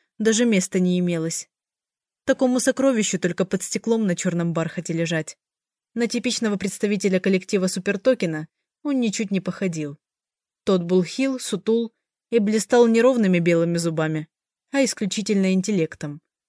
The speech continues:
При этом типичный представитель слабо замечал реалии офисной жизни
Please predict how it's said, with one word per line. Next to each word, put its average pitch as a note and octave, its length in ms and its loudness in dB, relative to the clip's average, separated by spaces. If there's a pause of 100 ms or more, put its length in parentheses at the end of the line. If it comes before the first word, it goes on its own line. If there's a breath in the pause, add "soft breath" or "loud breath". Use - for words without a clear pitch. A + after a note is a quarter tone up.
(340)
При G#3+ 140 4
этом C#4 360 2
типичный F#3+ 520 -2
представитель A#3 760 -4 (360)
слабо F#3 340 0
замечал F3 420 -2
реалии E3+ 440 0
офисной F3 540 -4
жизни A#3+ 480 -4